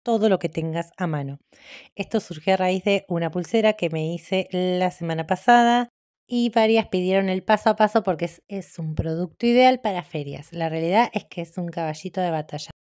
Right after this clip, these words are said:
Preparar lápiz y papel porque se hace en un tirón, o sea, no hay cortes salvando el nudito.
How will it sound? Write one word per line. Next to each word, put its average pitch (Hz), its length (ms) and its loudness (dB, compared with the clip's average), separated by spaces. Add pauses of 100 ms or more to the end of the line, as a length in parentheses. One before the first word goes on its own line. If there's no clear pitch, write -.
(180)
Preparar 208 440 4
lápiz 233 360 0
y - 60 0
papel 202 260 2
porque 202 240 0
se - 180 -2
hace 220 420 4
en 202 220 4
un 220 220 4
tirón, 165 400 2
o 151 60 0
sea, 160 160 -2
no 180 160 4
hay 214 280 4
cortes 247 480 2
salvando 226 800 4
el 185 160 -2
nudito. 151 480 -4